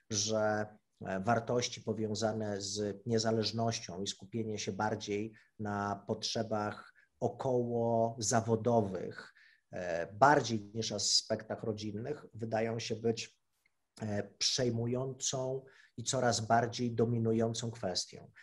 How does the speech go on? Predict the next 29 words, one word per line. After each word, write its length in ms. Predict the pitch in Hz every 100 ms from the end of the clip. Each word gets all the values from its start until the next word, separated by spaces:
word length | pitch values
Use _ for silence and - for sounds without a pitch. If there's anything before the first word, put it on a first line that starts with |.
| - - 117
Wiadomo, 340 | 117 120 123
że 540 | 110 110 107 113 113 -
określone 500 | 104 117 - 113 113
programy 420 | 117 113 110 110
polityczne 680 | 113 107 110 113 - 110
wcale 380 | 113 - 139 123
nie 100 | 110
zmotywowały 760 | 104 101 98 107 98 104 101 98
Polek 400 | 104 98 110 110
do 100 | 104
tego, 240 | 113 101
żeby 220 | 104 98
się 360 | - 107 101 - -
częściej 400 | - 202 - 104
rozmnażały 640 | 101 101 98 95 95 95
i 80 | 101
miały 220 | 101 101
więcej 360 | 98 95 - 98
dzieci, 320 | 98 101 -
bo 80 | 104
nadal 360 | 101 101 95 92
ten 140 | 101
odsetek 420 | 95 - 107 98
wynosi 360 | 95 101 98 110
jeden 280 | 107 101 92
pięćdziesiąt 420 | 101 95 - 95
pięć 200 | 104 95
w 100 | -
Polsce 400 | 110 104 - 117